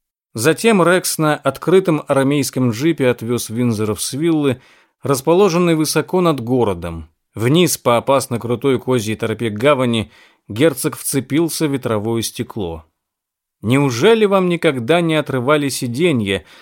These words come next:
спросила Уоллес с упрёком. Осторожно устраиваясь в своём белом платье на бугристом заднем сиденье, как будто она собиралась сесть на сырое яйцо.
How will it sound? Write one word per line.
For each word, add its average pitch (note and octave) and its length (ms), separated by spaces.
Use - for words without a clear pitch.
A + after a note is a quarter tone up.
спросила A#2 580
Уоллес C#3 380
с - 80
упрёком. G2+ 680
Осторожно G#2 680
устраиваясь F#2+ 840
в - 60
своём A2+ 400
белом G#2+ 360
платье G#2+ 460
на G2+ 260
бугристом A2+ 680
заднем G2 360
сиденье, D#3+ 680
как A#2 220
будто C#3+ 380
она C3+ 140
собиралась A#2 600
сесть - 440
на A2+ 260
сырое B2 400
яйцо. A2 600